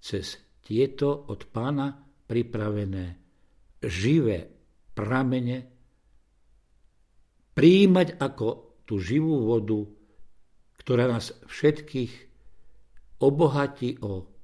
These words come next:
tú živú nádej odloženú nám v nebesiach, ale prítomnú už teraz v našich srdciach, ktoré môžu teraz žiariť svetlom Božej spásy.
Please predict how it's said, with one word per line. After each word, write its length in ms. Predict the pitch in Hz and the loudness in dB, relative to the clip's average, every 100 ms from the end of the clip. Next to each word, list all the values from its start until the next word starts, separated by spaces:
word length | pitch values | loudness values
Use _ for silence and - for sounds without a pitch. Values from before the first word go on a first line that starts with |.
| - - _ _ - | -20 -20 _ _ -20
tú 140 | - 80 | -12 -10
živú 320 | 85 120 127 | -2 -2 0
nádej 560 | 110 101 95 87 82 82 - | -2 -2 -4 -4 -6 -8 -8
odloženú 480 | 101 95 95 90 87 | -6 -4 -6 -6 -6
nám 240 | 87 85 85 | -6 -8 -8
v 140 | 95 | -6
nebesiach, 540 | 107 113 - 110 101 - - _ _ - | -4 -6 -6 -8 -8 -12 -20 _ _ -10
ale 180 | 92 | -10
prítomnú 600 | - 143 139 139 135 127 127 | -8 -4 -2 -2 -2 -2 -4
už 160 | 98 | -8
teraz 320 | - 95 90 - | -8 -6 -6 -8
v 140 | 92 | -10
našich 260 | 85 80 - | -8 -12 -8
srdciach, 480 | 101 98 104 92 - _ - - - | -10 -8 -8 -8 -10 _ -20 -20 -20
ktoré 760 | - - 120 107 95 85 - - - | -20 -2 0 2 0 -6 -14 -14 -4
môžu 840 | 113 131 202 165 175 170 - - _ | 2 6 6 8 6 4 0 -16 _
teraz 340 | - 123 107 95 | 0 2 2 -2
žiariť 800 | 95 113 104 85 - - _ - | 0 0 0 -4 -10 -20 _ -16
svetlom 500 | - 123 123 107 92 | -2 0 0 -4 -4
Božej 320 | 90 87 85 | -4 -6 -8
spásy. 600 | - - 78 78 - 80 | -12 -14 -14 -14 -16 -16